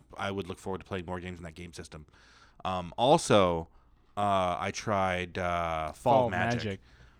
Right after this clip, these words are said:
Speaker 1: which is a total narrative game based around, like, a, like, a, a map that some hippie in Oregon put together. It's really visually appealing. It's
Speaker 2: It's like
Speaker 1: really
Speaker 2: a scroll.
Speaker 1: cool. Yeah, it's a
Speaker 2: It's like a,
Speaker 1: scroll.
Speaker 2: it's a
Speaker 1: Unf-
Speaker 2: big scroll.
Speaker 1: Yeah, it's basically a map, and it unfolds and asks you prompts and questions,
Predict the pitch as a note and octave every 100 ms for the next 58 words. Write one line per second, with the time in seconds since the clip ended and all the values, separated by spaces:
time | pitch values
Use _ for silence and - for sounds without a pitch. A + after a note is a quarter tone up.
0 | _ G#2 A2+ A2+ F#2+ - B2 B2+ A#2 G#2+
1 | G2 G2 E2+ F#2+ E2+ E2 D#2 D#2+ _ -
2 | G#2 G2+ - G2 F#2 F#2 F2+ E2+ D#2 D2+
3 | - - - _ _ - F#2 F2+ D#2+ B1+
4 | E2 F2 G2+ A2 - A#2 - F#2+ G2+ -
5 | G2+ F2 E2+ F#2+ G2 F#2+ F#2+ A2 G#2+ F#2+
6 | F2+ F2+ F2 E2+ - - _ _ - G2+
7 | G#2 C#3+ C3 A2 G#2+ G2+ G2+ F#2+ - F#2+
8 | F#2 F#2 F#2 D#3+ D3 G#2+ - C3+ C3+ C#3
9 | A#2+ G#2 G#2+ - C3 C3+ B2+ G#2 A#2 D3
10 | B2+ - - B2 B2 A#2+ A2 G#2 G#2+ -
11 | G2+ D3+ D3+ A#2 G#2 G2 F2+ F2+ F#2+ G2
12 | - G2 F2+ F2+ - E2 D#2+ D#2 - _
13 | G#2+ G#2 - G2+ - G#2 G2+ G2 F#2+ G2
14 | F2+ - E2 E2+ -